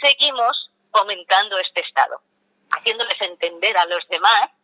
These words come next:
que es que mira cómo estoy, ¿no? Lo lógico sería,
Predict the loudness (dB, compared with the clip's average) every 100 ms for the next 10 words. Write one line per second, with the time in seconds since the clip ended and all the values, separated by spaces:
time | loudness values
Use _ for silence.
0 | _ -2 -2 0 -4 -6 -12 -12 -12 -8
1 | -4 -2 -4 -6 _ _ 0 0 -2 -20
2 | -10 0 2 2 0 -2 0 0 0